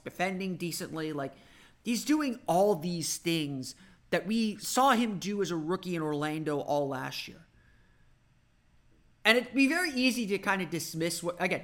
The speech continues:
just two games, uh, with, with some games before that, obviously, with, with some, uh, with some pre-, uh, some friendly games before that and World Cup qualifiers before that. But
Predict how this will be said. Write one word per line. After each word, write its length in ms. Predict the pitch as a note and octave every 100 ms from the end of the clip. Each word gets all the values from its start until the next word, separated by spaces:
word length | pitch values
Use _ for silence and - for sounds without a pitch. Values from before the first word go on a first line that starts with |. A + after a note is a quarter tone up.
| -
just 240 | C4 -
two 160 | - C#4
games, 480 | F#3+ C#3+ C3+ F#3 F#3 -
uh, 120 | E3 -
with, 240 | F#3+ F#3+ F#3+
with 140 | F3
some 380 | - E3+ C#3+ C3+ -
games 260 | E3+ C#3+
before 300 | - C3 D3
that, 140 | C3 C3+
obviously, 320 | C3+ C3+ C#3
with, 200 | C3 -
with 160 | C#3
some, 220 | C3+ D3+ C3+
uh, 160 | C#3 -
with 140 | C#3
some 100 | -
pre-, 220 | C3+ E3 C#3+ -
uh, 200 | C#3 B2+ -
some 160 | C#3+
friendly 320 | B2+ E3+ D#3 D3
games 280 | C#3+ C3
before 220 | - - F#3+
that 200 | F3 C#3
and 180 | C#3+
World 160 | C#3+ C#3
Cup 160 | C#3+ -
qualifiers 380 | G3 E3+ C#3+
before 240 | D3 A3 G#3
that. 180 | F3 F3
But 140 | E3+